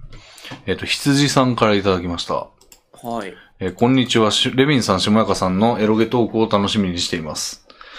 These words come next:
Speaker 1: エロゲ関係の質問ですが、二人の好きなエロゲソングを教えていただきたいです。ちなみに、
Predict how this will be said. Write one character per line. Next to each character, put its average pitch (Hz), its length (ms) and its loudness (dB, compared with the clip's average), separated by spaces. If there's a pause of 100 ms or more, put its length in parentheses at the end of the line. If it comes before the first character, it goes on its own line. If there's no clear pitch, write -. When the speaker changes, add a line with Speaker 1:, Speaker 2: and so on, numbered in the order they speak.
(300)
Speaker 1:
エ 120 80 4
ロ 160 100 4
ゲ 180 120 0
関 175 200 2
係 104 160 2
の 104 100 2
質 - 200 -2
問 98 180 2
で 92 80 0
す 90 120 -6
が、 90 280 0
二 - 200 2
人 165 100 0
の 101 80 0
好 - 160 -6
き 123 100 2
な 107 160 4
エ 107 80 4
ロ 120 80 2
ゲ 127 100 2
ソ 127 120 0
ン 135 120 2
グ 113 80 4
を 104 100 2
教 101 140 2
え 95 60 0
て 95 140 0
い 90 40 -2
た 92 100 -2
だ 92 100 2
き - 100 -12
た 87 100 0
い 80 80 -6
で 80 140 -4
す。 - 300 -10 (480)
ち 151 100 0
な 156 60 4
み 156 120 6
に、 151 100 4